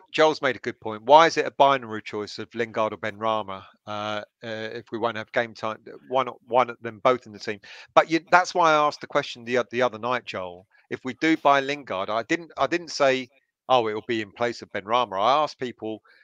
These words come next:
"Who do you think it will be?" And people were saying Fornals. Some people were saying Bowen, et cetera, et cetera.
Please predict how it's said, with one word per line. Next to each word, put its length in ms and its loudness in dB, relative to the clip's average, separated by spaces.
"Who 180 0
do 120 -10
you 40 -12
think 220 -6
it 80 -12
will 160 -12
be?" 220 0
And 120 -8
people 260 -8
were 100 -8
saying 380 -6
Fornals. 600 -8
Some 260 -4
people 360 -6
were 100 -6
saying 380 -6
Bowen, 400 -2
et 80 -14
cetera, 320 -10
et 40 -16
cetera. 460 -6